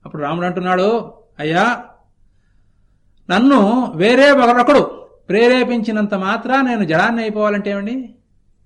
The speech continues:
ఎక్కడ మాట అండి? ఇంకోడు నన్ను ప్రేరేపించాడు, ప్రేరేపించినంత మాత్రా నేను జడానేనా?" గొల్లవాడు ఉన్నాడు, గోవులు తోలుకుపోతున్నాడు. గొల్లవాడు చేతనుడే, గోవులు చేతనాలే.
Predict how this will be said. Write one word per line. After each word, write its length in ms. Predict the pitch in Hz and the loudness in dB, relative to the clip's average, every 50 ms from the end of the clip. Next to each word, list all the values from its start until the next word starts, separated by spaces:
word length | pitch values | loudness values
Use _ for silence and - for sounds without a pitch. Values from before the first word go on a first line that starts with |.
| _ _ - | _ _ -14
ఎక్కడ 240 | 151 151 151 196 196 | -12 -10 -8 -6 -6
మాట 160 | 196 196 190 | -4 -4 -4
అండి? 320 | 202 202 196 214 233 233 - - _ _ _ _ _ _ _ _ _ _ _ _ _ _ _ _ - | -6 -6 -6 -8 -8 -10 -14 -20 _ _ _ _ _ _ _ _ _ _ _ _ _ _ _ _ -10
ఇంకోడు 240 | 196 214 208 262 277 | -6 -2 0 2 2
నన్ను 180 | 277 262 240 190 | 2 2 0 0
ప్రేరేపించాడు, 680 | - 196 220 262 285 277 269 262 208 - 180 139 - - - - _ _ _ _ _ _ _ _ _ _ _ _ _ _ _ - | 0 2 2 2 2 4 2 2 2 2 -2 -2 -4 -8 -20 -20 _ _ _ _ _ _ _ _ _ _ _ _ _ _ _ -10
ప్రేరేపించినంత 680 | - 180 214 240 240 214 240 233 220 233 233 208 220 | -6 -2 -2 0 0 -2 -2 -4 -4 -4 -6 -6 -6
మాత్రా 360 | 226 233 233 233 254 269 277 | -4 -4 -4 -2 -2 -2 0
నేను 180 | 254 247 226 185 | 0 -2 -2 -4
జడానేనా?" 600 | 160 165 196 233 240 262 262 285 277 214 - - _ _ _ _ _ _ _ _ _ _ _ _ _ _ _ _ _ _ _ - 139 | -2 -2 0 0 0 0 0 -2 -2 -4 -8 -12 _ _ _ _ _ _ _ _ _ _ _ _ _ _ _ _ _ _ _ -12 -6
గొల్లవాడు 360 | 165 160 208 220 233 262 269 | -4 0 0 2 2 2 2
ఉన్నాడు, 260 | 220 185 175 165 139 - - - _ _ _ _ _ _ _ _ _ - 165 156 | 2 0 -2 -4 -6 -8 -14 -20 _ _ _ _ _ _ _ _ _ -12 -6 -2
గోవులు 300 | 202 226 247 269 269 240 | 0 2 2 4 4 2
తోలుకుపోతున్నాడు. 680 | - - 196 208 233 220 165 165 160 165 165 147 127 - - _ _ _ _ _ _ _ _ _ _ _ _ _ _ _ _ _ _ _ _ - - | 2 0 0 0 0 -2 -2 -4 -6 -6 -6 -8 -10 -12 -14 _ _ _ _ _ _ _ _ _ _ _ _ _ _ _ _ _ _ _ _ -8 -6
గొల్లవాడు 480 | 180 220 254 - - - 294 - - 220 | -2 0 2 2 2 2 2 0 0 0
చేతనుడే, 600 | 214 208 208 208 202 196 202 202 196 196 - - _ _ _ _ _ _ _ _ _ _ - | 0 0 0 0 0 0 0 -2 -4 -6 -12 -20 _ _ _ _ _ _ _ _ _ _ -10
గోవులు 360 | 160 170 202 226 240 247 254 294 | -4 0 0 2 2 2 2 0
చేతనాలే. 840 | 247 190 190 185 180 185 185 180 175 175 170 165 160 - - - | 2 0 0 0 0 -2 0 0 0 0 -2 -4 -8 -12 -20 -20